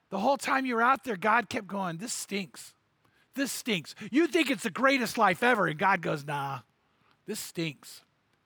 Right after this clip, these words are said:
It's time for a change." And you come home, and, uh,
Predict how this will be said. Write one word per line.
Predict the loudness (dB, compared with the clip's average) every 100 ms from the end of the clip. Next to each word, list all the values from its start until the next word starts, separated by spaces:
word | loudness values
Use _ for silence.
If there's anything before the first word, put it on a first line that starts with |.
| _
It's | -20
time | -4 0 0
for | -2 -8
a |
change." | -8 -6 -6 -6 -10 -20 _ _ _ _ _ _ _ -8
And | -4
you | -2
come | 0 0 0
home, | 2 2 2 -2 -6 _ _ _ _ _ _ _ _ _ _ _ _ _ _
and, | -2 -2 0
uh, | 2 2